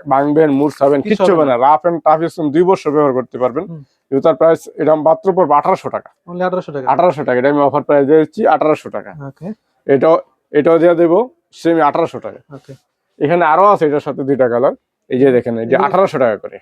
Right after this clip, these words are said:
Speaker 2: আঠারোশো করে এগুলো?
Speaker 1: আঠারোশো টাকা করে।
Speaker 2: এগুলো ভাই রে-, রানিং এর জন্য বেস্ট হবে।
Speaker 1: রানিং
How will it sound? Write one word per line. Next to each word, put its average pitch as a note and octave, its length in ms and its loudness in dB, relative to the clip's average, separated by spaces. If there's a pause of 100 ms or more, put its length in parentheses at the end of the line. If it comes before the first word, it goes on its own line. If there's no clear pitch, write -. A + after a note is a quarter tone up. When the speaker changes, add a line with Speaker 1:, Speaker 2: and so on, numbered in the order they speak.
(120)
Speaker 2:
আঠারোশো G#3+ 320 -2
করে D3+ 120 0
এগুলো? C3 220 -10
Speaker 1:
আঠারোশো C3 380 0
টাকা A2 140 -4
করে। F3+ 80 -2
Speaker 2:
এগুলো C4 240 0
ভাই B3 140 4
রে-, F3+ 300 -4
রানিং F3+ 180 0
এর A#3+ 100 4
জন্য B3+ 120 2
বেস্ট F3+ 160 -4
হবে। C#3+ 120 2
Speaker 1:
রানিং F#3+ 240 2